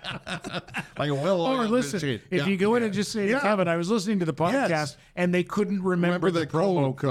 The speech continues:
Speaker 1: those
Speaker 2: code,
Speaker 1: idiots.
Speaker 2: they'll go, "Yeah, that sounds about right."
Speaker 1: There you go. It's matelas bonheur dot C A. And just as we leave, um, and I gotta tell Tom and Trish this, so we got a call from Tom and Trish at a company called Accutech Electric, and they said to me,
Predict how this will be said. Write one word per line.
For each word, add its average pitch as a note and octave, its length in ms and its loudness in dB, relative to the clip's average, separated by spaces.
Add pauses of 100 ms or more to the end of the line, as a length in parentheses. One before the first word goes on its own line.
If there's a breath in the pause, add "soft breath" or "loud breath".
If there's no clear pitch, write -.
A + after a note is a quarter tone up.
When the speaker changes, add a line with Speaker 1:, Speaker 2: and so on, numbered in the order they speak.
(140)
Speaker 1:
those B2 80 -2
Speaker 2:
code, B2 80 -10
Speaker 1:
idiots. C#3 280 0
Speaker 2:
they'll E3+ 140 2
go, D#3 180 0
"Yeah, C#3 260 2
that C#3+ 200 -2
sounds C3+ 320 -2
about A#2+ 240 0
right." A#2 240 0
Speaker 1:
There G#2+ 160 2
you G2+ 160 -2
go. G2 300 -4 (260 soft breath)
It's B2+ 240 -2
matelas G3 560 2
bonheur D#3+ 480 0 (120)
dot C3+ 320 2
C B2+ 360 -2
A. G#2 240 -2
And G#2 160 0
just F#3 260 -2
as D3 180 -4
we C#3 140 -2
leave, D3+ 480 -2 (380 soft breath)
um, B2 420 0
and B2+ 160 -2
I C3 60 -2
gotta D3 260 2
tell C#3 280 -2
Tom B2 300 -2
and G#2+ 120 -2
Trish B2 320 -4
this, A2+ 260 -4
so G#2+ 100 0
we A2 180 0
got B2 120 0
a A2+ 60 -2
call A#2+ 280 0
from G2+ 220 -2
Tom A2+ 420 -2
and F#2+ 160 -4
Trish A#2+ 400 -2 (380 soft breath)
at G#2+ 140 0
a G2+ 40 -2
company C3+ 440 -2
called G#2 300 0
Accutech A#2 720 -2
Electric, G2+ 500 -2
and F2 160 0
they F#2 80 -2
said A#2 300 -2
to G2+ 100 -2
me, F#2+ 240 -2